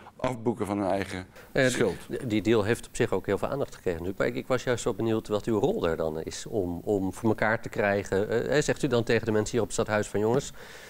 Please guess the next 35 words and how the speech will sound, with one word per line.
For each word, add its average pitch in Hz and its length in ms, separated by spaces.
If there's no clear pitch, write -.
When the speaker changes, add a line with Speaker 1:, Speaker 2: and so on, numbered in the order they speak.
Speaker 2:
hier, 117 240
hier 120 140
moeten 117 240
we 113 180
iets 139 160
voor - 100
Speaker 1:
Nou, 131 120
Speaker 2:
regelen, 123 220
want 123 140
het 135 140
kan 143 180
toch 147 160
niet 151 140
zo 156 120
gebeuren 147 580
dat 147 180
dat, - 180
eh" - 80
Speaker 1:
Daar 139 380
hebben 110 220
natuurlijk 110 320
heel 120 100
veel 123 160
mensen 104 280
rol 95 180
bij 85 180
gespeeld. 90 400
Dus - 140
Tini 80 240
Sanders, 110 400
vooral 120 320
Staf 107 300
de - 120
Pla 104 200
ook. 98 340